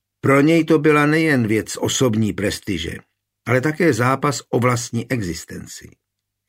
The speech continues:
Jiným by totiž král Jiřík možná odpustil, ale jemu rozhodně ne. Nakonec s pomocí Jindřicha z Hradce a pánů Zajíců z Házenburka prosadil,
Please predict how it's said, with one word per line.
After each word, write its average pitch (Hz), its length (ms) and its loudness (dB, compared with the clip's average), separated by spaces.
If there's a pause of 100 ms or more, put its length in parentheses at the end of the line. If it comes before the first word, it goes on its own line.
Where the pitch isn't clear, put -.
(300)
Jiným 160 680 4
by 151 100 2
totiž 147 440 -4
král 143 380 -2
Jiřík 123 420 -2
možná 131 360 -2
odpustil, - 720 -10
ale 87 160 -6
jemu 98 460 -2 (360)
rozhodně 110 560 -4
ne. 80 220 -10 (1200)
Nakonec 185 540 2
s - 140 -10
pomocí 170 460 -2
Jindřicha 127 680 0
z 82 60 -6
Hradce 135 760 -2 (380)
a 113 100 0
pánů 117 480 0
Zajíců 117 840 -2
z 76 80 -8
Házenburka 104 920 -2
prosadil, 117 800 -4